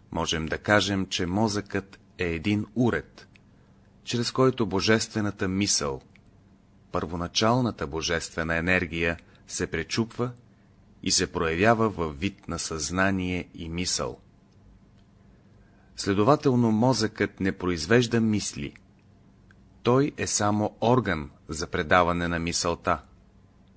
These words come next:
А божествената мисъл продължава да си съществува и след като се разруши този орган.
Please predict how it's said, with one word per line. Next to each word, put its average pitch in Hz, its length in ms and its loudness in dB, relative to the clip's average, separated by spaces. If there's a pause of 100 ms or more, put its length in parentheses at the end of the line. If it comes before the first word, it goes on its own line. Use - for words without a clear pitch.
(600)
А 95 100 -2
божествената 90 760 0
мисъл 120 580 0 (520)
продължава 110 800 2
да 95 160 -6
си - 160 -4
съществува 101 920 -4 (640)
и 101 60 -2
след 143 380 4
като 85 300 -8
се 80 220 -2
разруши 78 680 -4 (200)
този 73 340 -4
орган. 69 400 -6